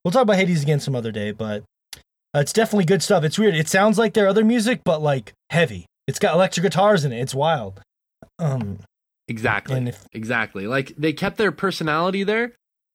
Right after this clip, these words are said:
Speaker 2: uh, in the music, but they infu-, infused it with something slightly different to fit the, the narrative of this game.
Speaker 1: Mm-hmm.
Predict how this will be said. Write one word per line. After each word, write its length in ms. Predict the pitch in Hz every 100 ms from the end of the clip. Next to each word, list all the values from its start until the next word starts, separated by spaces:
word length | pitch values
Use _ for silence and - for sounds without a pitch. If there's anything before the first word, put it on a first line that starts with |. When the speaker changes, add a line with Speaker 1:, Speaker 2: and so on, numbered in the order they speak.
| _ -
Speaker 2:
uh, 300 | 120 113 110
in 160 | 147 156
the 60 |
music, 420 | 147 151 190 247 - _ _
but 180 | 131 123
they 300 | 135 127 120
infu-, 420 | - 131 117 147 - _
infused 460 | 143 123 165 180 147
it 80 | 131
with 120 | 135
something 460 | - 151 147 139 120
slightly 920 | - - 123 127 131 131 131 127 120
different 580 | 107 110 - 110 104 - _ _ _
to 240 | - 143 117
fit 560 | - - 151 147 - -
the, 720 | 127 120 120 113 110 107 104 95
the 120 | 113
narrative 840 | 110 110 110 110 - 113 104 95 -
of 260 | 98 87
this 220 | 87 90 -
game. 340 | 85 76 71 _ _ _ _ _ _ _ _ _ _ _ _ _ 127
Speaker 1:
Mm-hmm. 220 | 117